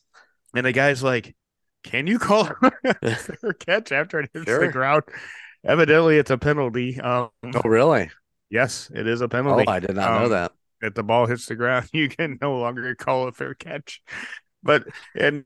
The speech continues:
Speaker 1: the announcers are like, "That might be the first time that's been called in a millennium," or something.
Speaker 2: <laughs>
Speaker 1: You know, they were, <laughs> they were going
Speaker 2: I
Speaker 1: on and on about it.
Speaker 2: I must have been watching a different game because I watched a guy call a fair catch and then the ball was about ten yards behind him when it hit the ground,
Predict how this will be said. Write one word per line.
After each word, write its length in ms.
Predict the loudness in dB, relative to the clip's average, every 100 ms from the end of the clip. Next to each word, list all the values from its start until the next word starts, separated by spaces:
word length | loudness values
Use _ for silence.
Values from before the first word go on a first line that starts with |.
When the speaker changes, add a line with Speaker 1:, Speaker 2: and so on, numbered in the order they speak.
| _
Speaker 1:
the 100 | 0 0
announcers 540 | 2 0 0 -4 -2
are 80 | 0
like, 180 | 0 -2
"That 220 | -6 -2
might 160 | -2
be 80 | -2
the 140 | -4 -4
first 280 | -4 -4
time 200 | -6 -6
that's 180 | -4 -4
been 220 | -4 -6
called 320 | -2 0 0 -2
in 100 | -6
a 60 |
millennium," 640 | -6 0 2 2 0 0
or 120 | -4 -4
something. 400 | -4 -2 -4 -4
Speaker 2:
<laughs> 20 |
Speaker 1:
You 160 | -4 -2
know, 140 | -4 -8 _
they 220 | -4 -2
were, 180 | 0 -2 -8 _
<laughs> 180 | -14 -4
they 80 | -4
were 180 | -4 -2
going 320 | 2 4 4
Speaker 2:
I 200 | 2 0
Speaker 1:
on 80 | 0
and 120 | -2
on 240 | -4 -4
about 280 | -6 -6 -4
it. 120 | -6 -8 _
Speaker 2:
I 120 | 0
must 240 | 2 2 2
have 60 |
been 120 | 2 4
watching 320 | 4 4 0
a 60 |
different 400 | 2 2 2 0
game 220 | 0 0 0
because 280 | -2 -2
I 160 | 2 2
watched 320 | 4 2 2
a 60 | 0
guy 260 | 2 0 0
call 260 | 0 0
a 60 | 0
fair 260 | 0 0
catch 360 | 0 0 0 0
and 80 | -2
then 140 | 0
the 60 | -2
ball 380 | 2 4 4 4
was 140 | 0
about 260 | 0 -4 -2
ten 240 | -2 -2
yards 300 | 0 0 0
behind 520 | -4 -6 -4 -2 0 0
him 220 | -2 -2
when 120 | -4
it 120 | -4
hit 140 | -8 -10
the 100 | -8
ground, 300 | -6 -6